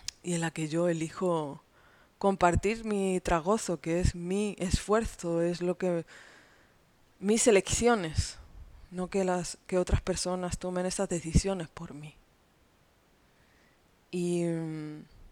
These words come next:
a día de hoy podéis encontrarlo en albaluna punto es y, eh, tanto Anda-, Andando Descalza como Soltando Hojas, y también en Amazon.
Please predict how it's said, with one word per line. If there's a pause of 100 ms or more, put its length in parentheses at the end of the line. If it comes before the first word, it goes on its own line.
(180)
a
día
de
hoy
podéis
encontrarlo (120)
en
albaluna
punto
es (2250)
y, (180)
eh,
tanto
Anda-,
Andando
Descalza
como
Soltando
Hojas, (1800)
y
también
en
Amazon.